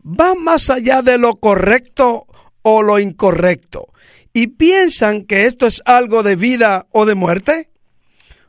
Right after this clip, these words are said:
¿Cuántos se dan cuenta de que cuando hablamos estamos ministrando vida o estamos ministrando muerte? En el ministerio del hermano Lee, él aplica la revelación de la vida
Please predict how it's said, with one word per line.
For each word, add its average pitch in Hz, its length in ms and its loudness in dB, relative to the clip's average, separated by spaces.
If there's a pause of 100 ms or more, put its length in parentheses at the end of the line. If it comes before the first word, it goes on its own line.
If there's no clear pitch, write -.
(100)
¿Cuántos 339 840 -2 (200)
se 170 220 -8
dan 254 160 -4
cuenta 277 500 -2
de 208 160 -4
que 196 180 -4
cuando 185 460 0
hablamos 277 720 -2 (320)
estamos 240 600 0
ministrando 214 720 0
vida 370 360 0 (480)
o 240 100 -4
estamos 202 420 0
ministrando 170 680 -2
muerte? 156 600 -4 (920)
En 147 200 -4
el 147 100 -4
ministerio 156 680 -4
del 226 180 -2
hermano 202 380 -4
Lee, 175 500 -6 (580)
él 302 220 -4
aplica 226 500 -6
la 180 140 0
revelación 175 720 -4
de 180 100 0
la 156 140 -2
vida 208 440 -4